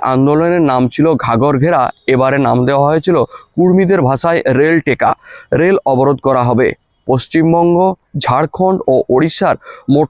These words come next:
ছটি স্টেশনে তারা অবরোধ করবে, যার মধ্যে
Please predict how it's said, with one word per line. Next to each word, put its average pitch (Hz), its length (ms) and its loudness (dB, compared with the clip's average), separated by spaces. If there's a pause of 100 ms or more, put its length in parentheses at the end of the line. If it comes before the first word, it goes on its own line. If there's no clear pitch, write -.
ছটি 180 380 -2
স্টেশনে 151 500 -4
তারা 139 180 0
অবরোধ 117 360 0
করবে, 120 280 0 (320)
যার 120 180 -2
মধ্যে 135 300 0